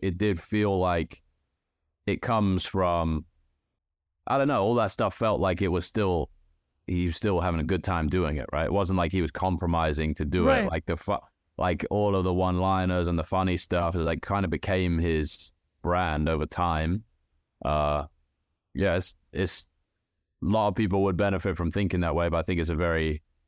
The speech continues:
Speaker 1: rare and unnatural way to think, hence why this guy w-,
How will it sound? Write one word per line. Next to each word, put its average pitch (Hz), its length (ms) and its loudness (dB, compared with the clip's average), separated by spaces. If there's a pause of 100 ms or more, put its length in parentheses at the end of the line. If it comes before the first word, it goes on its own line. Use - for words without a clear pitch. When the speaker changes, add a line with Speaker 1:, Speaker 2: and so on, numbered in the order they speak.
(120)
Speaker 1:
rare 87 480 2
and 85 160 -2
unnatural 90 640 0
way 90 140 2
to 82 80 -2
think, 92 400 -2
hence 95 400 -2
why 87 260 2
this 82 180 -2
guy 82 280 0
w-, 76 240 -2